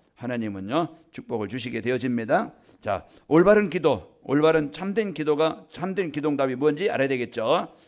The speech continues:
그래서 성삼위 하나님을 우리가 바로 알고 이제 하나님의 자녀가 되어져서 이제 우리가 기도하는 것이고 또 올바른 기도, 참된 응답이 뭐지? 이걸 우리가 바로 알아야 됩니다. 올바른 기도는 하나님이 주신 것을 누리는 기도예요.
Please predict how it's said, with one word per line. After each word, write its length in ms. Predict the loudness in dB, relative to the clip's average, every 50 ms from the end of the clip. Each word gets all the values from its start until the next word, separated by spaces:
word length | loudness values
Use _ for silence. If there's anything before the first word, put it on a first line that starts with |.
| _ _ _
그래서 180 | -14 -14 -12 -8
성삼위 420 | -6 -4 -4 -4 -4 -4 -4 -4
하나님을 400 | -4 -4 -4 -4 -4 -4 -6 -6
우리가 260 | -6 -6 -6 -6 -6
바로 240 | -6 -6 -4 -4 -4
알고 420 | -4 -4 -2 0 0 0 0 -2 -8 -20 -20 -14 _ -8
이제 160 | -6 -6 -6
하나님의 680 | -6 -6 -6 -6 -6 -6 -4 -4 -4 -6 -6 -10 -16 _ _ _ _ -20
자녀가 460 | -16 -12 -8 -6 -6 -4 -6 -6 -6
되어져서 600 | -6 -6 -6 -6 -6 -8 -6 -6 -6 -6 -8 _ _ _ _ -12
이제 180 | -10 -8 -6 -6
우리가 340 | -6 -6 -8 -8 -8 -8
기도하는 380 | -8 -8 -6 -4 -4 -4 -4 -6
것이고 460 | -8 -8 -10 -12 -14 -12 -14 -14 -14 -16 _ -10
또 100 | -6 -2
올바른 400 | 0 2 2 2 0 0 -2 -6
기도, 300 | -8 -8 -8 -10 -10 -12 _ _ _ _ _ _ _ -16
참된 360 | -14 -12 -6 -4 -2 -2 -2
응답이 300 | -2 -4 -4 -4 -4 -4
뭐지? 520 | -4 -6 -6 -4 -2 -2 -2 -4 -6 -12 _ _ _ _ _ _ _
이걸 200 | -10 -6 -4 -4
우리가 280 | -4 -4 -4 -4 -4 -4
바로 260 | -4 -4 -4 -4 -2
알아야 200 | 0 0 0 0
됩니다. 460 | 0 -2 -4 -2 2 2 2 2 0 -6 -14 -6 0
올바른 420 | 4 4 6 6 6 4 4 2
기도는 460 | -2 -2 -2 0 0 0 0 -2 -4 -6 -12 _ _ _ _
하나님이 420 | -14 -10 -6 -6 -4 -4 -6 -6 -8
주신 280 | -8 -8 -8 -6 -4
것을 260 | -4 -2 -2 -2 -4
누리는 280 | -4 -4 -4 -4 -4 -4
기도예요. 500 | -4 -4 -4 -4 -4 -4 -6 -10 -14 -18